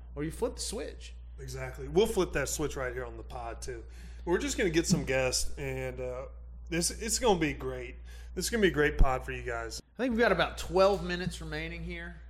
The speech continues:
Speaker 1: And so we're gonna, uh, you know, we're gonna transition into, um, you know, a few things that, you know, we're, uh,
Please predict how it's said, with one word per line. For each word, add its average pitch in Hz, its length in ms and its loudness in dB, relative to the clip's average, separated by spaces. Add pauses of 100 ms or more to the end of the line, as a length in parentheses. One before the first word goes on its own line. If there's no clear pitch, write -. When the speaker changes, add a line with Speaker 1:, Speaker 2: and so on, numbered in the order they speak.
(160)
Speaker 1:
And 143 160 -6
so 139 260 2
we're 147 160 0
gonna, 170 180 -2
uh, 123 720 0
you 143 100 -6
know, 127 160 -2
we're 139 180 -4
gonna 165 200 -6
transition 139 840 -8
into, 120 680 -10 (100)
um, 104 480 -10 (560)
you 120 120 -10
know, 117 320 -8
a 120 60 -14
few 147 260 -10
things 127 520 -10
that, 110 600 -4 (540)
you 113 140 -10
know, 101 240 -10 (920)
we're, 117 420 -6
uh, 98 420 -8